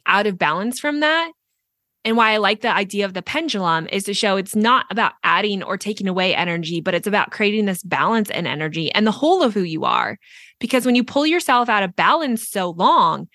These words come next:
your body eventually has to compensate for that. That creates this space of unsafe.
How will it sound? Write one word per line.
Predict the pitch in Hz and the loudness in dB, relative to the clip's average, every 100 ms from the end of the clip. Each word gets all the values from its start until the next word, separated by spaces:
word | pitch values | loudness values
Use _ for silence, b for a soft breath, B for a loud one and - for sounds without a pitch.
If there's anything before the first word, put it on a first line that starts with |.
| b b | b b
your | 233 | -2
body | 208 185 302 | 2 2 2
eventually | 254 180 180 - 254 | 0 0 -2 -2 -6
has | 196 226 - | -2 -2 -4
to | 196 | -10
compensate | - 220 240 202 180 127 | -2 -2 0 -2 -4 -6
for | - | -6
that. | 143 110 | -4 0
That | 208 - - | 0 -2 -4
creates | - 269 262 240 - | -2 0 0 -4 -4
this | 220 208 - - - - _ _ | -2 -2 -4 -8 -10 -14 _ _
space | - - 202 190 214 | -12 -4 0 2 2
of | 180 175 | 0 0
unsafe. | - 180 - - 92 - - | 0 0 -2 -2 -4 -6 -16